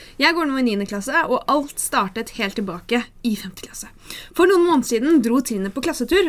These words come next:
og det var som vanlig mye drama mellom alle.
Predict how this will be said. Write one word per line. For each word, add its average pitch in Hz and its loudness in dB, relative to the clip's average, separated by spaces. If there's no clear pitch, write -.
og 233 0
det 254 4
var 214 2
som 254 0
vanlig 220 0
mye 220 4
drama 196 0
mellom 202 -2
alle. 185 -6